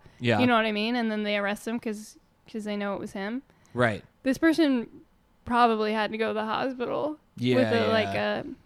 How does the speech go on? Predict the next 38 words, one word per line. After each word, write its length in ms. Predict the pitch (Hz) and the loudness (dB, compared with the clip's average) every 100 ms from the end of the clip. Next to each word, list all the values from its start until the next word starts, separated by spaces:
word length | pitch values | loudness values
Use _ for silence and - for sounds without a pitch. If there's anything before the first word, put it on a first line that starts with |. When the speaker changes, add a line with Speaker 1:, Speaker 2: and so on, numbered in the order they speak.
| _ _ _ _ _ _ | _ _ _ _ _ _
Speaker 2:
with 180 | 254 226 - - | -6 -6 -6 -10
a, 180 | - - 233 233 - _ _ | -10 -12 -16 -16 -20 _ _
you 140 | 247 | -8
know, 280 | 220 - 247 - _ _ _ _ _ _ | -6 -10 -12 -14 _ _ _ _ _ _
just 240 | 254 - | -16 -16
torn 300 | - 226 214 | -10 -8 -6
up 340 | 208 - - 262 | -8 -8 -10 -12
inside. 600 | - 226 202 202 - 247 - - | -12 -10 -10 -8 -10 -12 -18 -2
Speaker 1:
I 100 | 151 | 0
did 200 | 180 254 | 2 0
see 220 | - 240 | -2 0
a 60 | 175 | 0
guy 260 | 147 143 143 | 2 2 2
wandering 520 | 123 127 120 113 107 | 4 2 2 2 2
around 440 | 101 107 107 90 | 2 2 0 -2
just 160 | 101 - | -8 -6
wearing 200 | 107 98 | -4 -4
a 40 | |
hospital 440 | 95 95 - 101 87 | -6 -8 -8 -10 -8
gown 240 | 85 85 | -8 -8
the 100 | 82 | -8
other 140 | 85 | -8
day. 260 | 82 82 87 - _ | -10 -10 -12 -14 _
Like, 80 | 98 | -8
Speaker 2:
That's 60 | 233 | -6
Speaker 1:
the 60 | |
Speaker 2:
probably 180 | - 202 | -2 0
Speaker 1:
back 120 | 107 151 | 0 0
Speaker 2:
him. 60 | |
Speaker 1:
was 120 | 104 101 | 0 2
open. 400 | 98 107 98 110 _ - _ _ _ 269 | 0 0 -4 -6 _ -20 _ _ _ -10
Speaker 2:
Yeah, 300 | 240 208 208 226 - _ _ | -6 -6 -6 -12 -18 _ _
that 160 | 262 247 | -2 0
was 100 | 220 | -2
him 280 | 214 220 240 - | -4 -6 -8 -10
for 120 | - | -4
Speaker 1:
Yeah. 240 | 220 214 196 | 2 2 2
Speaker 2:
sure. 120 | 247 | -2